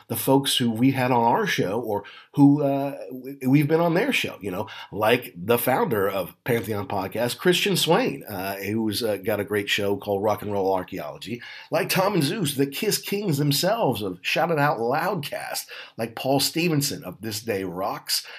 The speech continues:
and Vintage Rock Pod, like Jay at The Hook Rocks, like Christy, uh, at Rock Is Lit. Great shows and great folks. And we're gonna talk a little bit about them on this show here today, because we're gonna walk through,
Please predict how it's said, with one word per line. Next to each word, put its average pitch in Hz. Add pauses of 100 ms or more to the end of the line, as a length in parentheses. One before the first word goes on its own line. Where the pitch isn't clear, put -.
and 98
Vintage 113
Rock 95
Pod, 147 (340)
like 92
Jay 113
at -
The 95
Hook 123
Rocks, 101
like 110
Christy, 123 (420)
uh, 85
at 95
Rock 107
Is 110
Lit. 101 (220)
Great 135
shows 139
and 98
great 110
folks. 131
And 110
we're 143
gonna 160
talk 220
a 190
little 147
bit 139
about 120
them 113
on 101
this 151
show 107
here 101 (380)
today, - (140)
because 127 (160)
we're 156
gonna 170
walk 135
through, 123